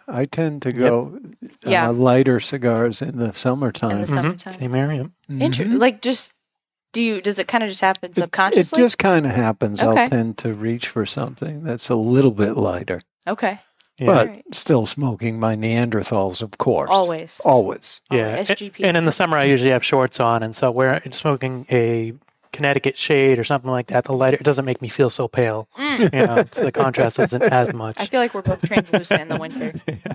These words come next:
Speaker 3: Yeah, that's pre-, <laughs> that's pretty much it. Um, yeah, I, I don't know. I really like this. I, it reminds me of, it's exactly what I smoked the first time. Um, this single is gonna set you back, uh, ten thirty-nine, and a box is, uh, one eighty-three ninety-nine.
Speaker 1: Huh.
Speaker 3: So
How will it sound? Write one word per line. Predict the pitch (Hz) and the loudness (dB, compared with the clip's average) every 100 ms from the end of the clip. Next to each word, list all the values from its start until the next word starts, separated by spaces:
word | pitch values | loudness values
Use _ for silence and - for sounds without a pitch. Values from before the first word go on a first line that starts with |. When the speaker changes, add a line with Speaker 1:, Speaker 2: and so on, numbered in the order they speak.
| - | -4
Speaker 3:
Yeah, | 175 147 - | -2 -2 -8
that's | 175 - | -12 -10
pre-, | 214 277 | -2 2
<laughs> | |
that's | 262 247 | 4 2
pretty | - 226 214 | 2 0 0
much | 185 180 - | -4 -6 -6
it. | 160 160 _ _ 147 _ _ _ | -10 -10 _ _ -20 _ _ _
Um, | 202 190 175 170 170 _ _ _ - | 2 4 4 0 -12 _ _ _ 0
yeah, | 269 240 | 2 4
I, | - | 4
I | 190 - 196 | 2 2 2
don't | 220 | 2
know. | 247 | 0
I | 175 | 0
really | 175 185 | 0 0
like | 180 | 0
this. | 170 170 | -2 -2
I, | |
it | - 175 | -2 -4
reminds | 165 165 165 | -4 -6 -6
me | 170 | -6
of, | 165 160 - _ _ _ _ _ _ | -10 -10 -20 _ _ _ _ _ _
it's | - | -8
exactly | 170 165 160 165 | -2 0 2 0
what | 165 | 0
I | |
smoked | 165 160 | -2 -10
the | - | -4
first | 202 208 | -2 0
time. | 214 196 196 - _ _ - | 0 0 -2 -14 _ _ -2
Um, | 175 165 160 - | 2 2 0 -10
this | 175 185 175 | -2 0 0
single | - 208 220 214 185 170 160 | -2 -2 0 4 4 4 2
is | - 170 170 | 0 -2 -2
gonna | 170 170 | -4 -2
set | 175 175 | -4 -4
you | |
back, | 170 160 156 - - _ _ _ _ | 0 2 2 -4 -14 _ _ _ _
uh, | 175 170 | 0 2
ten | - 196 | 2 -2
thirty-nine, | 202 190 180 165 165 170 | 0 -2 -2 -2 -2 -2
and | 160 | -8
a | |
box | 156 170 170 165 - - | 0 2 2 0 -6 -8
is, | 170 165 | -6 -4
uh, | 160 | -4
one | 156 160 165 | -4 -8 -10
eighty-three | 165 165 160 165 | -10 -12 -12 -12
ninety-nine. | 160 160 160 160 | -12 -14 -10 -6
Speaker 1:
Huh. | 175 | -4
Speaker 3:
So | 175 160 | -4 -8